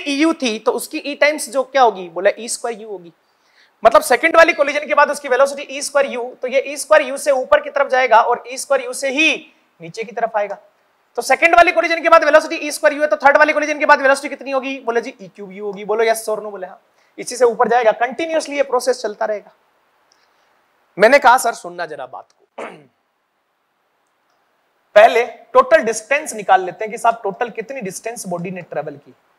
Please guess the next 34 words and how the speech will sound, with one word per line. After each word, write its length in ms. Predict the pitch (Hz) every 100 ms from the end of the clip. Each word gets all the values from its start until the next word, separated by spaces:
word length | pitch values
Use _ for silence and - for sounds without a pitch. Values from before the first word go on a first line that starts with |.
| _ _ _ _ _ _ _ _ _ _
बोले, 160 | 190 247
"Body 300 | 196 202 202
यू 260 | 247 226 277
स्क्वायर 280 | - 285 285
बाई 140 | 269 277
टू 180 | 262 233
जी 280 | 269 285 -
नीचे 320 | 196 202 226
आई।" 180 | 190 143 147 _ _ _ _ _ _ _ _ _ _
फिर 240 | - 277 269 _ _ _ _ _ _ _ _ _ _ _ _ _ _ _ _ _ _ _ _ _ _ _ _ _ _ _ _ _ _ _ _ _ _ _ _ _ -
ई 80 | 262
यू 260 | 302 359
स्क्वायर 300 | - 294 302
बाई 160 | 302 311
टू 180 | 311 269
जी, 240 | 202 220 240 _ _ _ _ _ _ -
भाई 80 | 233
यदि 240 | 247 294 302
body 260 | 269 -
यू 220 | 262 285 330
speed 300 | - 285 277
से 100 | 294
ऊपर 220 | 262 285
फेंकी 220 | 254 247
जाती 200 | 254 254
है 40 | 262
तो 80 |
maximum 300 | 247 247 262
height 140 | 247 233
यू 120 | 220
स्क्वायर 200 | 254 254
बाई 100 | 240
टू 140 | 240 220
जी, 240 | 254 202